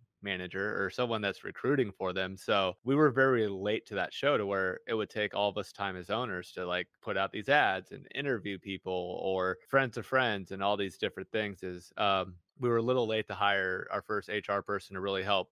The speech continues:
You know, w-, H R isn't just there for H R. They're there. They also do payroll. They, they do all these different functions, to where making sure people are getting the things inside your operation that they need. And then soon after,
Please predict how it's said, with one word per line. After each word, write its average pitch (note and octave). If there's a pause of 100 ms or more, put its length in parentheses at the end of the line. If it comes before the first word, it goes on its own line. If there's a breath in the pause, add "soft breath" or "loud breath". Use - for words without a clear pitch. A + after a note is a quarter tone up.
You A#2+
know, G2 (140)
w-, A2 (140)
H D3
R C3+
isn't G2+ (180)
just -
there G2+
for G2
H F#2+
R. A2+
They're F#2+
there. G2+ (100)
They G#2+
also A2
do F#2+
payroll. G2
They, G2+
they B2
do A#2+
all A2
these G#2+
different F#2
functions, G#2+
to G2
where F#2
making G#2
sure G2+
people G#2
are G2
getting F#2+ (120)
the G#2+
things G#2+
inside G2
your F#2+
operation F#2+
that F2+
they F#2+
need. G#2
And F2+
then F2+
soon G#2
after, F#2+